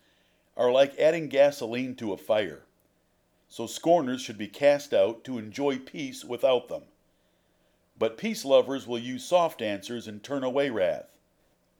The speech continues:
Christian charity refuses to be provoked. David said in Psalm thirty-eight, verses twelve through fourteen, describing his relationship to contentious men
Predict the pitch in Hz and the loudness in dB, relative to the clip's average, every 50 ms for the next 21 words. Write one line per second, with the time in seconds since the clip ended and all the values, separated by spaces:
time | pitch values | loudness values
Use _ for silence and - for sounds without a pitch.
0 | _ _ _ _ _ - 165 143 143 - - 110 101 90 - - 175 156 147 110 | _ _ _ _ _ -6 -4 -4 -4 -6 -12 -12 -12 -12 -8 -6 -4 -2 -2 -4
1 | 87 87 92 95 - 95 101 98 - - 190 175 143 104 87 80 76 - - 107 | -4 -6 -8 -10 -10 -10 -12 -12 -8 -8 -6 -6 -6 -8 -10 -14 -14 -12 -14 -10
2 | 87 107 110 110 - - 117 104 117 107 92 - - _ - _ _ _ _ _ | -8 -8 -8 -8 -6 -6 -4 0 0 0 0 -2 -6 _ -20 _ _ _ _ _
3 | _ _ _ _ _ _ _ _ _ _ _ _ _ _ _ _ _ _ _ _ | _ _ _ _ _ _ _ _ _ _ _ _ _ _ _ _ _ _ _ _
4 | _ _ _ - 143 170 180 131 120 101 87 - - 95 92 101 107 101 92 92 | _ _ _ -6 -4 -4 -2 -2 -6 -8 -8 -4 0 2 2 2 2 0 -8 -12
5 | - - 117 123 127 123 110 - - 127 127 123 113 98 85 87 92 95 - - | -6 -2 0 0 0 -2 -6 -6 -4 -4 -2 -2 -2 -4 -4 -4 -6 -10 -14 -20
6 | _ _ _ _ _ _ _ _ _ - 95 110 110 - 104 92 - - - 123 | _ _ _ _ _ _ _ _ _ -12 -10 -10 -10 -10 -14 -16 -16 -6 0 2
7 | 120 117 113 - - 117 104 - - 113 107 101 95 - - 117 110 101 92 90 | 2 2 2 0 -8 -10 -10 -6 -4 -4 -4 -4 -4 -10 -10 -10 -8 -8 -10 -10
8 | 85 - - - 123 120 120 117 113 101 123 135 113 104 110 104 104 104 101 - | -12 -14 -8 -2 0 0 0 0 -4 -8 -8 -8 -8 -4 -4 -2 -2 -2 -4 -6
9 | - 92 87 - - 104 104 101 - _ _ _ _ _ _ _ - - 110 - | -10 -14 -14 -8 -6 -6 -6 -6 -8 _ _ _ _ _ _ _ -14 -12 -10 -10
10 | 113 104 98 - 120 127 120 120 123 117 - - 113 113 107 101 98 101 104 | -10 -10 -10 -6 -8 -8 -8 -6 -10 -10 -10 -8 -6 -4 -2 -2 -2 -4 -8